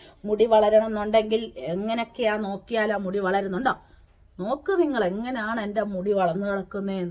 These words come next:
നിങ്ങൾക്ക് നോക്ക് ഇഷ്ടംമാതിരി മുടിയായി. ആദ്യമൊന്നും നീളം വലുതായിട്ട് വരുന്നില്ലായിരുന്നേ. ഈ ടോണറൊക്കെ ഉപയോഗിക്കാൻ തുടങ്ങിയ പിന്നെ കേട്ടോ ശരിക്കും നീളം വെച്ച് തുടങ്ങിയത്. അത് നിങ്ങൾ ആദ്യം മനസ്സിലാക്കണം.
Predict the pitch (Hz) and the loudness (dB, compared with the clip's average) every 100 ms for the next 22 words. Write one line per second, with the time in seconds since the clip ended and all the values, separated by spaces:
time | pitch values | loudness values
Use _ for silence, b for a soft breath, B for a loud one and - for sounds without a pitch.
0 | 156 143 170 180 196 - 269 320 b b | -10 -12 -8 -6 -6 0 0 -2 b b
1 | b _ _ _ 208 269 254 214 - - | b _ _ _ -8 -6 -4 -6 -6 -2
2 | 277 269 294 302 311 339 370 359 254 214 | -2 -2 -2 -2 0 0 2 0 0 -2
3 | 202 165 - - _ _ - _ _ _ | -2 -4 -10 -20 _ _ -20 _ _ _
4 | - _ _ - 226 277 370 359 320 311 | -20 _ _ -4 2 2 0 -4 -4 -4
5 | 277 302 359 381 - 240 240 254 254 240 | -4 -4 -4 -6 -10 -12 -10 -10 -10 -8
6 | 220 247 208 175 180 202 320 - b b | -8 -8 -10 -8 -8 -8 -10 -10 b b
7 | - 285 294 285 285 330 349 285 226 254 | -14 -12 -2 0 2 0 -2 -4 -6 -4
8 | 233 254 254 269 262 240 240 269 277 294 | -4 -6 -6 -8 -6 -6 -6 -6 -8 -8
9 | 240 214 220 247 - b b - 247 294 | -6 -6 -2 -2 -2 b b -8 -6 -8
10 | - 392 349 262 214 240 254 208 220 185 | -2 0 2 0 -2 -4 -4 -4 -4 -4
11 | 175 190 175 175 - 214 277 285 254 247 | -4 -4 -6 -6 -6 -4 -2 -4 -6 -4
12 | 240 254 269 311 302 226 - 233 175 202 | 0 4 2 2 -6 -8 -6 -6 -6 -4
13 | 339 | -6